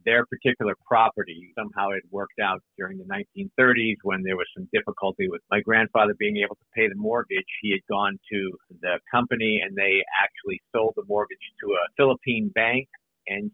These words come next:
so because it was in the Philippine bank's name, the Japanese didn't take it. If it had been in my grandfather and grandmother's name, they would have taken the property and not let them go back to their home. But because that property wasn't in their name, they let them go back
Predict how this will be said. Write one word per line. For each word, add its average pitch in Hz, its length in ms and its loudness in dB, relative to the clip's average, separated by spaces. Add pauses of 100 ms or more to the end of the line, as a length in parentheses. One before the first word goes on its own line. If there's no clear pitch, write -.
so 120 180 4
because 135 340 -2
it - 100 -2
was 113 140 -8
in 123 120 2
the 107 160 -4
Philippine 123 500 -2
bank's 107 360 2
name, 104 560 -2
the 98 180 -10
Japanese 110 800 4
didn't 120 320 2
take 135 200 4
it. 143 100 -8 (120)
If 117 120 -2
it 117 100 -2
had 120 160 2
been 127 140 2
in 117 160 -2
my 104 400 2
grandfather 110 720 0
and 98 100 -18
grandmother's 107 600 -4
name, 92 440 -12
they 110 140 4
would 107 140 0
have 101 80 -2 (100)
taken 113 220 0
the 107 120 -4
property 107 360 0
and 98 100 -6
not 95 240 -4
let 101 160 -2
them 95 160 -12
go 98 180 -6
back 98 220 2 (140)
to 110 320 -6
their 95 140 -2
home. 107 360 -2
But - 160 -8
because 123 380 2
that 104 200 2
property 104 380 0
wasn't 98 360 -4
in 107 160 -4
their 95 200 -6
name, 98 320 -6 (140)
they 107 100 2
let 110 240 0
them 107 140 -6
go 98 200 -2
back 98 220 2